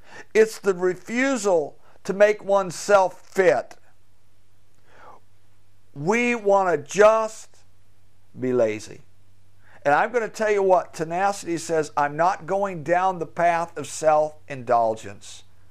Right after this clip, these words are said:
I'm willing to fast today because I wanna hear God about this matter.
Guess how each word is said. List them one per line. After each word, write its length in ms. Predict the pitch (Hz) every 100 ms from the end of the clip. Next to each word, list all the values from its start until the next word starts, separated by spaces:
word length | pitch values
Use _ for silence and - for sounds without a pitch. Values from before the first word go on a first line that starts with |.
| - - - -
I'm 180 | 175
willing 320 | 175 185 180 165
to 80 |
fast 560 | 147 165 165 160 151 -
today 280 | 147 135 131
because 360 | 131 127 139 -
I 120 | 165
wanna 260 | 180 170 147
hear 240 | 151 147
God 460 | 123 147 151 135 120
about 320 | 127 131 131
this 200 | 127 -
matter. 520 | 127 127 120 98 -